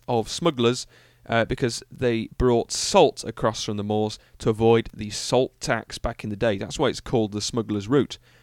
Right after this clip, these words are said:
because it's the route the smugglers took. Huh. And it's fifteen miles long, and apparently it's breathtaking, as with every route I talk about on My Way or Highway, on the Piston Podcast, uh, Britain's unleading, leading motoring podcast. So,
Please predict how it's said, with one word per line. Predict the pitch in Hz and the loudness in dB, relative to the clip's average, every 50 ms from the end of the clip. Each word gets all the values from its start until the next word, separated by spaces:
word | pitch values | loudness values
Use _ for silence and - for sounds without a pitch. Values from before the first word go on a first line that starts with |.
| - - | -10 -8
because | - 113 - 139 117 | -6 -4 -2 -2 -4
it's | 107 131 135 | -4 -4 -2
the | 135 123 | 2 4
route | 135 156 170 - | 4 4 4 2
the | 135 | 0
smugglers | - - 175 190 226 202 143 101 - | -4 -4 -2 -2 0 2 0 0 0
took. | - - 107 98 - - - _ _ _ - - | -4 -4 -4 -4 -4 -8 -14 _ _ _ -18 -10
Huh. | - 156 156 156 104 - _ _ - - - - - - - | -6 -2 -2 -2 -2 -4 _ _ -20 -20 -20 -20 -20 -8 0
And | - 147 147 | 2 2 2
it's | - | 2
fifteen | - 156 - 147 139 135 | 0 -2 0 2 2 4
miles | 131 120 117 113 110 127 | 6 4 4 4 2 2
long, | 123 117 113 117 117 113 _ _ - | 2 2 2 0 -2 -8 _ _ -8
and | - 120 | -4 -4
apparently | 113 - 135 139 - 107 110 131 147 _ - | 0 2 4 4 4 2 0 -4 -4 _ -14
it's | - - | -12 -6
breathtaking, | - 196 202 - - - 123 104 - - 107 104 104 _ - - | -2 0 0 -2 -2 -2 -4 -4 -4 -4 -8 -10 -10 _ -10 -4
as | 135 151 139 | -4 -2 2
with | 143 139 | 4 6
every | 139 143 123 131 127 113 | 6 6 6 6 4 6
route | 117 117 113 - - | 6 4 4 4 2
I | 120 113 | 0 0
talk | 113 - 131 120 - - | 0 0 0 0 0 0
about | 120 110 107 113 - _ | 2 2 2 2 2 _
on | - 117 113 113 113 | 2 4 4 4 4
My | 113 110 113 113 | 4 4 6 6
Way | 110 113 113 | 6 6 4
or | 110 | 4
Highway, | 107 120 131 147 143 110 98 98 104 - - - | 4 4 4 4 4 2 0 -2 -4 -10 -10 -6
on | 120 113 107 101 _ _ - | -6 -6 -6 -8 _ _ -8
the | 113 | -4
Piston | - 123 113 - 147 131 | -4 -4 -6 -6 -10 -10
Podcast, | 123 139 - - 147 143 - - _ _ _ - - - - - - _ _ _ - - | -8 -8 -8 -8 -10 -10 -12 -14 _ _ _ -20 -20 -20 -20 -20 -20 _ _ _ -10 -4
uh, | 104 110 101 | -2 -2 -2
Britain's | - 123 117 - 120 110 107 104 - - - - _ _ - | -2 -4 -4 -4 -6 -6 -6 -6 -8 -12 -14 -16 _ _ 0
unleading, | 120 120 113 110 110 107 107 110 107 104 101 - - | 0 0 2 0 -2 -2 0 -2 -4 -4 -6 -8 -4
leading | 117 113 110 104 104 107 104 101 - - | -2 0 0 0 -2 -4 -6 -6 -6 -4
motoring | 110 107 104 - - 104 104 | -2 -2 -2 -2 -4 -4 -2
podcast. | - 160 160 - - 101 95 92 113 - - - _ _ - - - - - - - | -2 -2 -2 -2 -4 -4 -4 -4 -6 -12 -20 -20 _ _ -20 -20 -20 -20 -20 -18 -10
So, | - - 196 175 170 - | 0 4 6 6 6 4